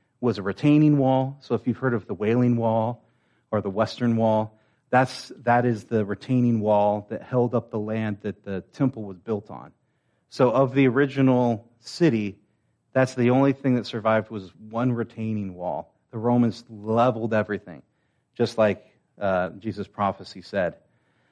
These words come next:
And, um, so the Romans then, because they were really mad, built a temple to Jupiter where the, uh, the Jewish temple was in that same spot,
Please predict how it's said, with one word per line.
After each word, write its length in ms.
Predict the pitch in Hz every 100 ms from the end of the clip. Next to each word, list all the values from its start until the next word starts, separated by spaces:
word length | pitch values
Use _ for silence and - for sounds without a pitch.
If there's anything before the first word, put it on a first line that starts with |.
| _ _
And, 440 | 117 107 98 95 - _ _ _ _
um, 420 | 113 98 87 82 - _ _ _ _ _ _ _ _ _ _ _
so 400 | - 120 107 95 _ _ _ _
the 80 | 117
Romans 460 | 139 139 131 123
then, 240 | 127 120 117
because 580 | 104 - 104 98 - - _ -
they 100 | 101
were 120 | 101
really 240 | 98 98
mad, 400 | 95 151 147 131 - _ _ _ _ -
built 360 | 110 131 123 - -
a 300 | 110 98 85 -
temple 280 | 143 127
to 80 | 104
Jupiter 540 | 90 139 131 123 120 113
where 180 | 110 104
the, 280 | 101 95 95 _ _ _ _ -
uh, 280 | 101 95 98 - _ _ _ _ _ _ _ _ _
the 260 | - 95 101
Jewish 300 | 131 131 -
temple 320 | 113 110 107
was 380 | 107 120 120 -
in 60 |
that 160 | 98 -
same 220 | 113 104
spot, 560 | - - 143 151 -